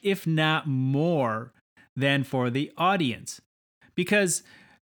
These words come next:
I've, I've talked with a number of YouTubers who have actually connected with their audiences, and we have this conversation ne-, in next week's podcast, so check that out with, uh, Randy. But,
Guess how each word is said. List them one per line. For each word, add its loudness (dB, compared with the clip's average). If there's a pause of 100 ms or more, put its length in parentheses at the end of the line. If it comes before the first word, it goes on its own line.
(120)
I've, 2
I've 0
talked 0
with 0
a 2
number 2
of -2
YouTubers -2
who 0
have 0
actually 0
connected -2
with -2
their -2
audiences, -2
and 2
we 2
have 2
this 0
conversation 0
ne-, -2
in 0
next -2
week's -2
podcast, -2
so -6
check -6
that -2
out 0 (440)
with, -4
uh, 0
Randy. 2 (540)
But, 2